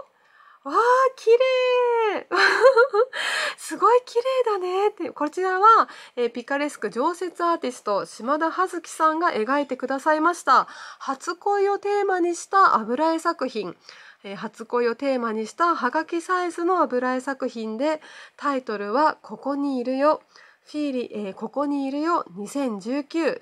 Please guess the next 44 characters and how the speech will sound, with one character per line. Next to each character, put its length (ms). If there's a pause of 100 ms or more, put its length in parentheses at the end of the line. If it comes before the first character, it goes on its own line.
(120)
ィ 180
ー 40
リ 180
ン 80
グ 240 (280)
百 300
分 280
の 200
五 200
十 260
六 380 (180)
と 120
い 120
う 40
作 280
品 200
で 60
ご 140
ざ 160
い 60
ま 120
す。 260 (440)
え 120
ー、 40
大 160
変 140
淡 320 (680)
く、 260 (300)
淡 160 (600)
く、 300 (260)
甘 260 (400)
く、 280 (420)
あ 180
の 520 (640)
ー、 180
え 40
ー、 20
塗 140
り 140
重 240
ね 140
ら 120
れ 120
た 300